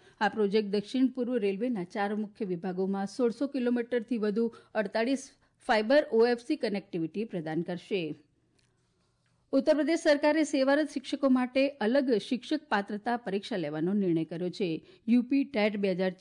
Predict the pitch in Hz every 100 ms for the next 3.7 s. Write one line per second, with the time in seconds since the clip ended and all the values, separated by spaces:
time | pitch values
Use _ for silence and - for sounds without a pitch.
0 | 233 196 247 247 233 233 - 233 220 226
1 | 226 233 233 226 226 208 202 226 196 175
2 | 202 208 202 _ _ _ _ _ 208 208
3 | 311 - 254 190 175 214 226